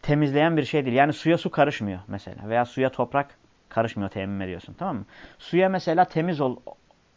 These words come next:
olup temizlemeyen bir şey karışıyor. Mesela patates pişiyor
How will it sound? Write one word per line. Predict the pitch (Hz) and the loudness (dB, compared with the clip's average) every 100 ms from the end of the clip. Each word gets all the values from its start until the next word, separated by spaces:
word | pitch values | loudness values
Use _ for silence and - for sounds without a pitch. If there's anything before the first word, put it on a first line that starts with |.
| _ _ - | _ _ 0
olup | 127 170 | 0 0
temizlemeyen | - 143 139 143 151 127 120 | -2 -2 0 0 0 0 -2
bir | 104 | -4
şey | 90 98 | -6 -10
karışıyor. | - 92 - 95 | -8 -10 -8 -6
Mesela | 135 - 104 143 - _ _ _ _ _ _ _ _ | -6 -4 -4 -4 -8 _ _ _ _ _ _ _ _
patates | - 113 110 92 - - _ _ | -2 0 -2 -6 -16 -20 _ _
pişiyor | - 123 110 | -10 -8 -6